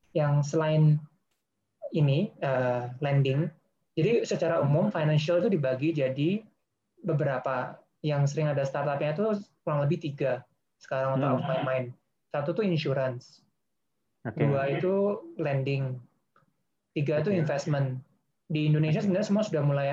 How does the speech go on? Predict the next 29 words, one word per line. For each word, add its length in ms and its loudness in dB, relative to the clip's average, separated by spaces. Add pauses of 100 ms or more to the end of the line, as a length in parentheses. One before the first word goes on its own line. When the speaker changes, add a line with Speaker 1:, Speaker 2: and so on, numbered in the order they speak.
(160)
Speaker 1:
sudah 200 0 (120)
ada 180 -2 (140)
Speaker 2:
Udah, 160 2
udah 220 2
mulai 200 4
Speaker 1:
kompetitornya. 60 -
Speaker 2:
ada, 320 0
ya. 100 0 (380)
Ah. 240 -2 (640)
Speaker 1:
Tapi 400 0 (800)
ya, 160 2 (160)
eh, 240 0
maksudnya 480 -2
beda-beda 500 0
levelnya 540 0
dan 320 2
s-, 80 -16
karena 320 0
belum 240 2
ada 340 0
kompetitor 460 -2
pemenang 400 0
yang 80 -2
sangat 320 -4
jelas, 320 -2
jadi 240 0
masih 240 -2
bisa 160 -2
saingan. 400 -4